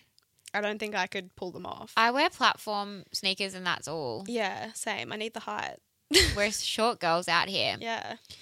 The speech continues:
Speaker 1: It's the same with Crocs, though. Like, they're ugly, but, like, I did buy some. <laughs>
Speaker 2: <laughs> Did you?
Speaker 1: Yeah.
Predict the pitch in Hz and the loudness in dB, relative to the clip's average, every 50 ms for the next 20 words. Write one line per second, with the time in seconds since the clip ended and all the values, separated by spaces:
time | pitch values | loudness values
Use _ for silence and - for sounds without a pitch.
0 | - - - - - 415 403 - 320 285 294 359 494 - - - - 214 - - | -18 -4 -2 0 0 2 4 4 4 4 4 2 0 -4 -4 0 0 0 2 0
1 | - - - 131 - - - - - 214 - - 220 - - 190 202 196 - - | -2 -4 -2 -2 -2 -2 -4 -6 -6 -4 0 2 2 2 2 0 -2 -2 -4 -6
2 | - 82 - - - - 135 139 101 78 - - - - 202 190 - 190 185 - | -8 -6 -6 -6 -6 -4 -2 -2 -4 -4 -6 -10 -10 -10 -8 -6 -6 -8 -8 -6
3 | - - - 214 233 - - - - 302 - - 220 247 - - - 262 - - | -6 -6 -4 -4 -6 -8 -8 -4 0 2 2 2 2 -2 -6 -4 -2 -2 -2 -2
4 | 247 349 - 539 554 587 - - 587 427 262 - - 294 - 320 - - 269 240 | -4 -6 -6 -8 -8 -8 -2 2 2 4 4 4 4 4 4 4 4 2 -2 -4